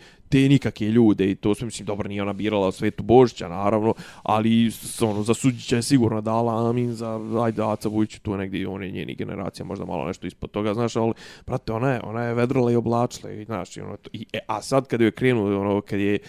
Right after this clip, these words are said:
što bi rekao doktor Dragan Petrović, pangerike, kad je panegirike, kad je krenuo, ono, spravljati i, i, i praviti koncerte njoj u čast i to sve, a ona, brate,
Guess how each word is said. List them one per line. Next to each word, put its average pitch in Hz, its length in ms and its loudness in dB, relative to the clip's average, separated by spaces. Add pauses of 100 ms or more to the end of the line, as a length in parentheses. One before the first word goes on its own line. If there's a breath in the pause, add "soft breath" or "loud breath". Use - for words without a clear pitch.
(300 loud breath)
što - 180 -8
bi 110 80 4
rekao 113 240 2
doktor 104 280 -2
Dragan 107 240 -2
Petrović, 107 440 -6
pangerike, 107 720 -2
kad 104 200 -6
je 104 100 2
panegirike, 113 680 -2
kad 101 160 -8
je 101 80 0
krenuo, 101 440 -2
ono, 98 200 -2
spravljati 110 640 -2
i, 90 40 -6
i, 85 320 -6
i 104 40 -8
praviti 110 480 -4
koncerte 107 500 -4
njoj 113 160 0
u 107 100 2
čast 104 380 -8
i - 40 -18
to 110 240 0
sve, 117 220 -4
a 110 80 -2
ona, 113 220 -2
brate, 120 300 -2